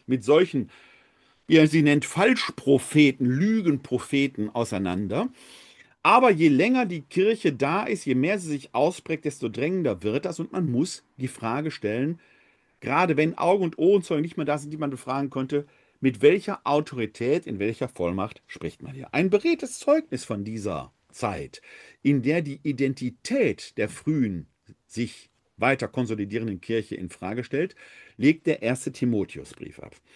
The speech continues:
Und es ist kein Wunder, dass genau in dieser Zeit eben auch Ämter eine wichtige Rolle spielen, die man jetzt tatsächlich auch schon so als Ämter bezeichnen kann.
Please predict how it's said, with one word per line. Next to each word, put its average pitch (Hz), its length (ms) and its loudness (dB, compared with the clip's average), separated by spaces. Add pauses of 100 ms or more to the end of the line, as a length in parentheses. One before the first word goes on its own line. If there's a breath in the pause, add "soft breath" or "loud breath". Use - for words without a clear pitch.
(140 soft breath)
Und 120 120 -4
es 120 120 -8
ist 208 240 -8
kein 175 320 -2
Wunder, 254 240 0
dass 98 160 -6
genau 147 320 0
in 151 180 -2
dieser 196 280 -2
Zeit 101 460 -6 (380 soft breath)
eben 156 300 2
auch 120 340 0 (160)
Ämter - 360 -2
eine 71 260 -8
wichtige 71 300 -14
Rolle 76 180 -4
spielen, 135 320 -10
die 127 160 -6
man 190 140 0
jetzt 143 180 0
tatsächlich 127 460 -4
auch 131 100 -4
schon 143 220 -6
so 120 240 -2
als 147 240 -4
Ämter 92 260 -2
bezeichnen 139 560 -6
kann. - 240 -12